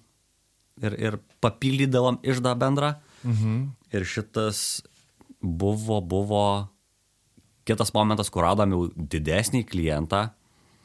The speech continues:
Speaker 1: su kuriuo paskui teisėmės.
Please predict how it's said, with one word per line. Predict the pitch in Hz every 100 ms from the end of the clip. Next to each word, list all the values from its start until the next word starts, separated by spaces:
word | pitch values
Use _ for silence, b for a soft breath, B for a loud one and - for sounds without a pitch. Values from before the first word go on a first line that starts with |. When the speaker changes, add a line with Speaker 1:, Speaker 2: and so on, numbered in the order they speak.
| b b
Speaker 1:
su | - -
kuriuo | - 87 87
paskui | 92 - 98 92 90 85 - _ _ _ _ _ -
teisėmės. | - 95 85 73 73 82 -